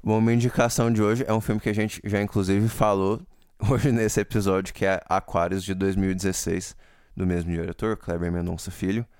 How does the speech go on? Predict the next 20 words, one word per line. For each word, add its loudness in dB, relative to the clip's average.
É -4
um 0
filme -2
que -2
eu 4
acho 0
que -2
a 0
gente 0
tem -2
uma 2
ótima 0
atuação -2
da -2
Sônia -2
Braga -2
como -6
a 0
personagem -2
principal. -4